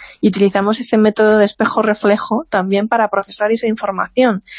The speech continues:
y sobrealimentarnos y tener ese, ese feedback. Eh, es lo que dice la doctora Laurie Helgow, autora de, de, de, de Introvert Power, ¿no?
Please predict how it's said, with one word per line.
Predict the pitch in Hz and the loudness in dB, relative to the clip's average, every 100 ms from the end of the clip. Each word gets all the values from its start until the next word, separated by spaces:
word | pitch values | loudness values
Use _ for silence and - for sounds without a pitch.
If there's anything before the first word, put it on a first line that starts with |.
| - - | -16 -6
y | - | -2
sobrealimentarnos | 196 196 185 185 180 180 175 233 240 196 175 185 | 0 2 2 2 2 0 0 -2 -2 -2 -2 -2
y | 180 | -4
tener | 175 180 180 | -2 0 0
ese, | 202 190 180 170 | 2 2 2 2
ese | - 180 | 0 0
feedback. | - 180 160 147 - _ - - - _ | 2 0 0 -6 -10 _ -18 -16 -18 _
Eh, | - - 107 67 50 60 | -2 0 2 0 -2 -2
es | - - | 0 0
lo | 180 | 0
que | 151 | 0
dice | 165 175 170 | 0 2 2
la | 165 | 2
doctora | 160 - 175 165 | 0 0 0 2
Laurie | 165 165 165 - | 0 0 -2 0
Helgow, | 185 180 196 220 220 - | 0 2 2 0 -2 -4
autora | - 160 - 165 165 | -2 0 0 0 0
de, | 165 160 | -4 -6
de, | - 170 160 151 - _ - | -2 0 0 -2 -8 _ -8
de, | - - - - - _ _ - | -6 -6 -12 -20 -20 _ _ -6
de | - 180 180 - | 2 2 2 4
Introvert | 208 202 190 190 - | 2 4 2 0 -4
Power, | - 170 165 156 _ - | -2 -2 -2 -8 _ -10
¿no? | 175 | -10